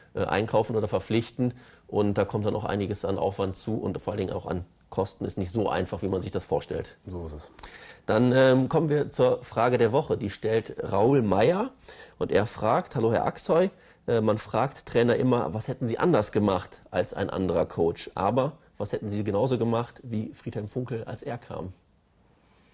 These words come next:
Speaker 2: Ja, das, das, das, also die Frage ist sehr schwer zu beantworten. Ich denke, im, im Nachhinein ist man immer schlauer. Ja, man, man, das ist ja schön am Fußball, dass wir da, dass jeder Bundestrainer spielen kann. Ähm,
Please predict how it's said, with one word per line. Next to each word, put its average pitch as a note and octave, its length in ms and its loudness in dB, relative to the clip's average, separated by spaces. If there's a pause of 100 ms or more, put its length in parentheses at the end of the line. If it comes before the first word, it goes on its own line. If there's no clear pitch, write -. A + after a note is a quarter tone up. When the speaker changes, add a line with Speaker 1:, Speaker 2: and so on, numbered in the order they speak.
(340)
Speaker 2:
Ja, - 440 -16
das, - 160 -14
das, D#2 180 -10
das, - 180 -12
also D#2 280 -8 (460)
die D3+ 80 4
Frage C3 280 6
ist A2+ 60 2
sehr B2+ 160 6
schwer A#2 220 4
zu G2+ 100 -2
beantworten. F2 520 -4
Ich F2 100 -8
denke, G2+ 180 0
im, G2+ 140 0
im G2 140 0
Nachhinein A2 360 2
ist G#2 140 0
man G#2 100 2
immer C3 220 4
schlauer. B2+ 500 4 (240)
Ja, G#2+ 380 -2
man, G2+ 300 -4
man, G2 280 -4 (480)
das F#2+ 120 -2
ist - 20 4
ja G2 80 4
schön A2 220 2
am A2 120 4
Fußball, A2 460 0
dass G2+ 180 0
wir G2 140 0
da, G2 180 2
dass F#2 220 -2
jeder G2 240 0
Bundestrainer G#2+ 520 0
spielen G#2 360 -4
kann. G#2+ 360 -2 (680)
Ähm, F#2 460 -2